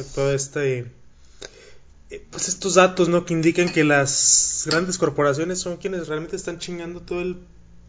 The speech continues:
puto agua de México. O sea, que Coca-Cola saca ochocientos mil billones de litros al año, seguido de, por un montón de otras, y todas las demás, aunque no sean refresqueras, que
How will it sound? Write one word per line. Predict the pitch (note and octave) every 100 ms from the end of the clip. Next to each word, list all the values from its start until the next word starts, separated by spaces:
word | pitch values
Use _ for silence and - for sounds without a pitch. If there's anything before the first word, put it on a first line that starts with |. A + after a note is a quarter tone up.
| -
puto | D#3+ - F3
agua | D3+ E3
de | D#3
México. | D#3+ D#3+ - G3+ B3+ - - - -
O | C#3+
sea, | C#3
que | C#3+
Coca-Cola | C#3 - - C#3+ C3 C#3 D3 D#3+ D3
saca | C3+ C#3 D#3+ D3 C#3 - - - - - - -
ochocientos | - D3+ C3+ C3 C#3 C#3 C3
mil | C#3+ D#3 D#3 D3+ - - -
billones | E3+ D#3+ D#3 E3
de | C#3+
litros | C3+ D3 D3 C#3
al | C3
año, | D3+ E3 E3 E3 E3 E3
seguido | - C3 B2+ C#3+ C#3+
de, |
por | B2+ - B2 A#2+
un | C#3
montón | D3 D3 C#3+
de | C#3
otras, | C#3+ D#3 D3 C#3+ C#3 - -
y | C3 B2+
todas | F#3 G#3
las |
demás, | D#3+ F3+
aunque | F#3 D#3
no | D#3
sean | F3+
refresqueras, | F3+ - C3 D3 E3
que | -